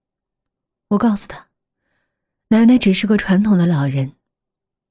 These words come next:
年轻是从夫，老来是从子。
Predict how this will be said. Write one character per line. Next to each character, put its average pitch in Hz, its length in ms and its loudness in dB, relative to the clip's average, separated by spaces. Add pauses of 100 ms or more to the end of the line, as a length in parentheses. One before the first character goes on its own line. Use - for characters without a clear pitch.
年 170 200 2
轻 175 220 -2
是 170 140 -4
从 156 280 -4
夫， 165 360 -6 (260)
老 151 220 -2
来 156 180 -2
是 170 160 -2
从 160 260 -4
子。 - 280 -8